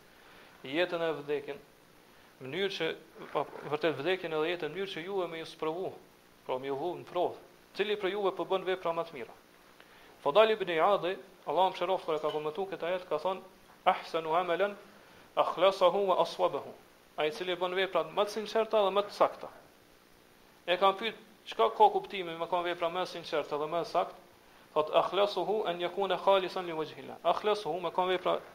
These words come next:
e sinqertë, po që të jetë e pastër, të kushtohet sinqerisht vetëm Allahut subhanahu wa taala. "Wa aswabahu an yakuna sawaban ala sunnati rasulillahi sallallahu alaihi wasallam." Fa as-, e më sakt, ose të jetë vepra sakt, korrekt është që të jetë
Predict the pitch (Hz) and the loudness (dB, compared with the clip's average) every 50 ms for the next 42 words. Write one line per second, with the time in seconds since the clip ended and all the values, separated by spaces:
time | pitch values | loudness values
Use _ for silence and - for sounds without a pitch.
0 | - - - - 170 - - 190 180 - 185 202 202 202 - - - - - - | -20 -16 -8 -8 -6 -4 -4 -6 -2 2 2 2 2 0 -6 -16 -20 -20 -20 -20
1 | - - - - - - - - - - 139 - 160 151 151 185 190 190 180 165 | -20 -20 -20 -20 -20 -20 -20 -14 -6 -6 -4 -2 -4 -4 0 0 0 2 0 -2
2 | 156 - 170 165 156 156 - 165 165 - - - - 143 - 151 - - 175 170 | 2 4 6 6 6 4 -2 -8 -8 -8 -14 -16 -14 -10 -10 -10 -6 -2 0 0
3 | 170 170 - - 175 - - 165 165 170 156 165 175 170 165 160 156 156 151 135 | 0 -2 -4 -12 -10 -6 -4 -4 -2 -2 -2 -2 -2 -2 0 0 2 4 4 2
4 | 117 - - - - - - - - - - _ - - - - - - - - | 2 0 -8 -14 -16 -16 -18 -20 -20 -20 -20 _ -20 -20 -20 -20 -20 -20 -20 -8
5 | - - 151 147 - - 185 214 220 208 202 185 196 226 240 226 - - 170 175 | 6 6 6 6 6 6 6 6 8 8 6 4 4 2 0 0 0 -4 -4 -2
6 | 180 175 170 - - 208 202 190 175 - - 170 175 202 202 190 185 180 175 170 | 0 0 0 2 2 0 0 0 0 4 4 4 8 8 6 6 6 4 2 2
7 | 170 160 - - 190 185 175 165 170 170 160 160 156 - 160 151 147 143 143 156 | 2 0 -2 -4 -8 -6 -6 -8 -6 -6 -6 -6 -8 -8 -10 -10 -10 -8 -8 -8
8 | 151 143 135 - - - - - - - - - - - 165 180 - - - 165 | -10 -10 -12 -14 -18 -18 -18 -20 -20 -14 -12 -8 -2 -2 -2 -2 -2 -8 -8 -8
9 | 151 156 165 190 208 208 - 202 214 214 - - - - - - - - - - | -6 0 2 2 2 4 4 4 4 4 2 -6 -16 -20 -20 -20 -20 -20 -20 -20
10 | - - - - - - - - - 127 - 139 131 - 170 160 151 175 185 180 | -20 -20 -20 -20 -20 -20 -20 -12 -12 -8 -8 -8 -4 -2 -2 0 0 -2 -2 0
11 | 185 175 170 170 - 196 180 185 - 175 170 180 175 175 - 175 175 170 - 156 | 0 0 0 2 2 0 0 0 0 0 0 0 0 -2 -4 -4 -4 -4 -6 -8
12 | - - 175 175 175 | -4 -2 -4 -4 -4